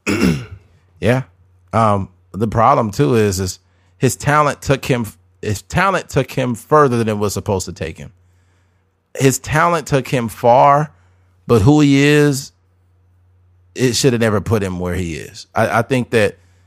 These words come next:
Speaker 2: a person like him should have, should have probably been on a, figured his life out before he started making a lot of money at wide receiver.
Speaker 1: Mm-hmm.
Speaker 2: Because this shit, man, I, who said it? Charlamagne said it, I think he said. He said, um,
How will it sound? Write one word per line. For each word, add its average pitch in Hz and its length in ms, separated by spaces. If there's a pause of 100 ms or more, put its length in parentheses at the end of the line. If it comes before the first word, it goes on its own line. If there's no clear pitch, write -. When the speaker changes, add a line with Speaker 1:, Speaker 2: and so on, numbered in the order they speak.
(460)
Speaker 2:
a 104 100
person 131 420
like 107 200
him 120 480
should - 320
have, 92 460 (260)
should 123 200
have 101 120
probably 104 320
been 104 220
on 98 160
a, 82 100 (800)
figured 135 300
his 92 140
life 110 300
out 87 180
before 95 300
he 98 60
started 92 260
making 92 220
a 90 40
lot 85 180
of 85 60
money 92 240
at 82 80
wide 87 220
receiver. 80 480 (360)
Speaker 1:
Mm-hmm. 101 440
Speaker 2:
Because 85 760 (300)
this 117 320
shit, - 600 (840)
man, 78 400 (400)
I, 73 80 (640)
who 214 160
said - 220
it? 98 40
Charlamagne 123 480
said 92 220
it, - 20
I 78 60
think 65 180
he 71 80
said. 65 240
He 87 80
said, 90 260
um, 76 360